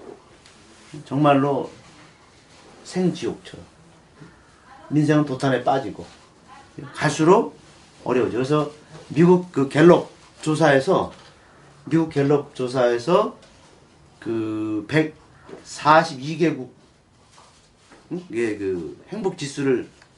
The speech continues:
조사했는데 우리나라가 백십팔 위가 됐거든요. 이렇게 종교인이 많고 가톨릭 신자가 많은 이 나라가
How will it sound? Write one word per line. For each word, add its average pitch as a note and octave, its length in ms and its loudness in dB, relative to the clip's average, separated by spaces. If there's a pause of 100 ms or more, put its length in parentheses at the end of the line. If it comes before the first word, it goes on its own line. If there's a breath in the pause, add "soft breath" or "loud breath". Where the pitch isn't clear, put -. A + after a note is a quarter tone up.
(340)
조사했는데 C3+ 400 -2
우리나라가 D3 500 0
백십팔 C3+ 480 -10
위가 C#3 200 -4
됐거든요. F2+ 360 -14 (1300)
이렇게 G3+ 480 0 (360)
종교인이 G3 580 0
많고 F3 520 4
가톨릭 F#3+ 320 -2
신자가 F3 300 2
많은 C3 460 0 (300)
이 F#3+ 280 0
나라가 B2 580 4